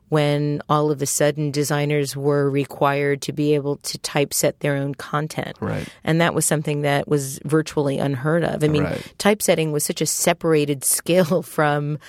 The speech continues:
Speaker 1: what we were doing as designers back then that, I mean, and it was also one of the most expensive. I mean,
Speaker 2: Yes.
Speaker 1: even if you, to, to spec type was a real art.
Speaker 2: Yeah.
Speaker 1: Um, and then all of a sudden designers were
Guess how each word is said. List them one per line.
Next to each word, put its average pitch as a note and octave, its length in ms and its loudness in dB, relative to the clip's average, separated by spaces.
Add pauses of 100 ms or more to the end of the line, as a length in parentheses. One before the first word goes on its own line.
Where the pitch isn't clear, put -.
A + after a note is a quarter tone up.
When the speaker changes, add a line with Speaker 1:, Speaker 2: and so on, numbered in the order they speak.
(240)
Speaker 1:
what E3+ 260 4
we F3 140 2
were D3+ 160 2
doing D3+ 560 0
as D3+ 220 0
designers C#3 480 0
back C#3 260 -6
then E3 400 2
that, D3 340 -2 (400)
I F#3+ 40 0
mean, F3 100 6
and G3 80 4
it G3+ 60 0
was G#3 80 0
also G#3 240 4
one F3+ 240 2
of E3 80 -2
the E3 60 -2
most D#3 220 0
expensive. - 960 -4
I - 60 -6
mean, F#3 220 2
Speaker 2:
Yes. - 100 -2
Speaker 1:
even F3+ 220 2
if D#3+ 140 -4
you, E3 120 0
to, - 160 -2
to - 200 -4
spec - 380 -2
type A3 320 -6
was D#3 140 0
a D3+ 60 4
real D3+ 460 0
art. G2+ 440 -4
Speaker 2:
Yeah. F#2+ 240 -2 (320)
Speaker 1:
Um, E3+ 100 4
and F3 140 4
then E3 80 4
all D#3+ 160 4
of D#3+ 60 -4
a D#3+ 40 -6
sudden G3 380 2
designers D3+ 680 -2
were C#3+ 380 0